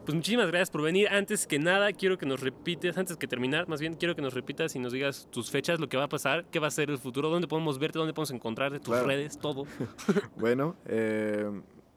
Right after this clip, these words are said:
Speaker 2: todas mis redes son arroba guion bajo André Beltrán. Eh, Instagram, Twitter, guion bajo André Beltrán, casi en todos lados. Eh, YouTube, por ahí está una versión de, de Alborada ya grabada, voy a subir una pronto. Eh, vi-, se viene el sencillo también este año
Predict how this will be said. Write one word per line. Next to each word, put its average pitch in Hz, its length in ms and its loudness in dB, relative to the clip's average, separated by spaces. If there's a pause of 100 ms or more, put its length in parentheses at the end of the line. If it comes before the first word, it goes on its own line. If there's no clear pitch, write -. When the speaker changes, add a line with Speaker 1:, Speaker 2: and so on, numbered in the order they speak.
(240)
Speaker 2:
todas 131 200 2
mis 117 120 2
redes 127 260 2
son 123 380 -4 (420)
arroba 113 340 2
guion 113 220 2
bajo 110 240 2
André 104 180 0
Beltrán. 104 400 -2 (840)
Eh, 95 320 -4
Instagram, 104 480 -2
Twitter, 101 360 -4 (180)
guion 101 120 -4
bajo 95 180 -6
André 92 160 -4
Beltrán, 104 380 -4 (160)
casi - 200 -14
en 85 40 -14
todos 90 160 -8
lados. 117 340 -2 (460)
Eh, 98 420 0
YouTube, 123 440 0
por 113 120 2
ahí 117 140 2
está 117 280 2
una 117 200 0
versión 113 380 -2
de, 107 160 0
de 101 100 0
Alborada 98 380 2
ya 101 140 0
grabada, 123 420 2
voy 113 140 0
a - 20 0
subir 104 280 -2
una 104 160 -2
pronto. 127 500 -2 (160)
Eh, 98 200 -2
vi-, 110 100 -4
se - 120 -6
viene 107 160 0
el 98 60 -6
sencillo 117 280 0
también 110 500 0
este 107 220 -4
año 135 260 -2